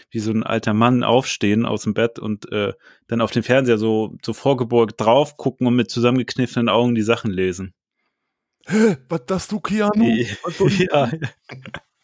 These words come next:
Speaker 1: So in etwa, ja.
Speaker 2: Ja, ich hab ja einen großen Fernseher.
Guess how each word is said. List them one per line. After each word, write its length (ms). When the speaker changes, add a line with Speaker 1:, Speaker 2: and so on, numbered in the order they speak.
Speaker 1:
So 220
in 80
etwa, 380
ja. 200
Speaker 2:
Ja, 180
ich 100
hab 120
ja 60
einen 80
großen 280
Fernseher. 400